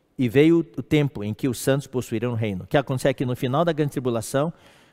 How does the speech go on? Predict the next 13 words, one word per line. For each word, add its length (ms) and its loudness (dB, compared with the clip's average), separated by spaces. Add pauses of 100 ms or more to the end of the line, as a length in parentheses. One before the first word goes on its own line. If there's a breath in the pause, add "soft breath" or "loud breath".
(140 soft breath)
Cristo 340 4
com 120 0
os 100 2
vencedores 500 2
vão 120 0
descer 260 -2
para 200 0
a 40 -4
terra 240 2
e 80 2
vai 180 4
haver 280 4
ali 280 4